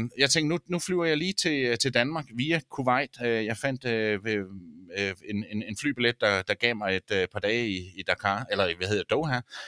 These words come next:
i, øh, i, i Katar. Øh, og så videre til, til Danmark for lige at hilse på, øh, på familie og venner og, og, og besøge et par kunder. Og, øh,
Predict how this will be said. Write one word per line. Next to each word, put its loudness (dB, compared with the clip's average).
i, 2
øh, 2
i, -2
i -10
Katar. -2
Øh, 6
og 0
så 4
videre 6
til, 4
til 2
Danmark 2
for 0
lige 2
at 2
hilse 0
på, 2
øh, 0
på -8
familie -2
og 0
venner 0
og, 0
og, -2
og -4
besøge 0
et -2
par -8
kunder. -2
Og, 0
øh, 0